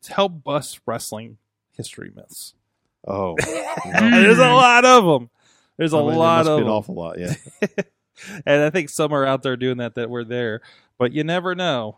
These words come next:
Speaker 1: You never know. But I
Speaker 2: No.
Speaker 1: mean, there's, there's a bunch of weird stuff. Like, I, I mean, y-, you're doing it with, with, with the Churchills and the, and the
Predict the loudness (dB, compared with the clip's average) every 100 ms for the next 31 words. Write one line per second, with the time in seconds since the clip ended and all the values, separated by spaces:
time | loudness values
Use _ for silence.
0 | -12 -10 -8 -8 -8 -8 -8 -8 -6 -4
1 | -4 -4 -2 -4 -6 -4 -4 -4 -6 -6
2 | -8 -12 -8 -8 -8 -6 -6 -8 -10 -6
3 | -8 -10 -14 -14 -12 -10 -10 -12 -14 -12
4 | -6 -4 -2 -2 -2 -4 -4 -6 _ _
5 | _ _ _ -8 -8 -10 -14 -12 -16 -10
6 | -8 -6 -6 -4 -6 -8 -10 -10 -10 -12
7 | -10 -8 -8 -10